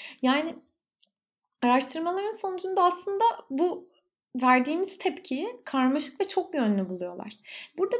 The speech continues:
bir cümle vardı, onu, ona bir parantez açmak istiyorum. Ee,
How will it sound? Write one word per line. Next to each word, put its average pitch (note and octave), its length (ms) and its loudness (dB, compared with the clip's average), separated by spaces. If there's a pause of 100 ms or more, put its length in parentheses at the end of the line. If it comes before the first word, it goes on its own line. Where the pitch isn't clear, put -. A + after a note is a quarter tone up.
(140)
bir A#4 100 -10
cümle G4 360 2
vardı, C4+ 300 4
onu, D#4 340 -2
ona D4 220 0
bir D#4+ 100 -2
parantez D4 420 0
açmak G#3+ 340 -2
istiyorum. G3 520 -8 (420)
Ee, A3 440 -2